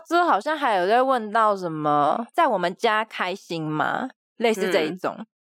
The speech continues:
Speaker 1: 他的回答就说，“他不开心，他很难过，他不开心。因为你们吃东西都不给他吃，你们在吃人类的东西，你们都不给他吃，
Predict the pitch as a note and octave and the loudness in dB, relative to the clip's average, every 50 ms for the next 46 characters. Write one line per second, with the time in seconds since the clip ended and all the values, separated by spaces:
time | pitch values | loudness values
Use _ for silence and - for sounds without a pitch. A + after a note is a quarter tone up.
0 | _ - - A3+ A#3+ G#3+ G#3 G3 E3+ - D3+ D#3 F3 G3 - - F3+ E3+ E3+ F#3+ | _ -6 -2 0 0 2 2 0 0 0 -2 -4 -4 -8 -6 -4 -2 -2 -2 -2
1 | G#3 G#3+ - - _ _ A#3+ - C4 B3 B3 B3+ - - G#3 F3+ E3+ F3 - - | -6 -8 -12 -16 _ _ -4 -4 -2 -2 -4 -6 -4 -2 -2 -4 -4 -6 -10 -14
2 | - D#3+ D#3+ D#3+ F#3 G3+ _ _ - - C#4+ C4+ F#3+ E3 D#3+ C#3 C3+ C#3 C3+ - | -14 -12 -12 -12 -16 -18 _ _ -4 -2 -2 -2 0 -2 -4 -4 -4 -6 -10 -4
3 | - F#3+ D#3 - - - - - A#3 A#3 - A#3 - - G3+ F#3+ E3 E3 - - | 0 0 0 0 -2 -6 -4 -6 -6 -4 -6 -6 -4 -2 -2 0 -2 -2 -6 -14
4 | - D#3+ - _ _ - - G4 A4 G#4+ F4 C4 G#3+ F#3+ F3+ E3 D#3+ D#3+ E3 - | -16 -18 -18 _ _ 0 2 2 4 4 2 0 0 0 2 0 0 0 -4 -10
5 | - - C#4+ C#4+ D4 C#4+ D#4 - D4 - C#4 C#4 - A3+ F#3+ D#3 D3 D#3 - - | -6 -2 0 2 2 2 2 0 0 -2 -2 -2 0 -2 0 2 2 0 -2 -4
6 | - - - F3 E3+ E3 E3+ - _ _ - - - - - G3 G3+ A3 A#3 F#4 | -14 -10 -6 -4 -4 -4 -6 -8 _ _ -20 -20 -16 -6 -2 0 2 4 4 2
7 | G4 - - F#4 C#4+ B3+ G#3 A#3 C#4 A#3+ G#3 - G#3 G3 G#3 - A#3 G3 F#3+ F3 | 0 2 0 2 2 2 2 2 2 2 2 2 2 0 0 0 -2 -2 -2 0
8 | F3 - A#3+ D4 B3 F3+ C3+ C3 E3 - - - - - D3+ C3+ D3+ | -2 -2 -2 -2 -2 -2 -2 -2 -6 -8 -10 -18 -10 -10 -8 -8 -8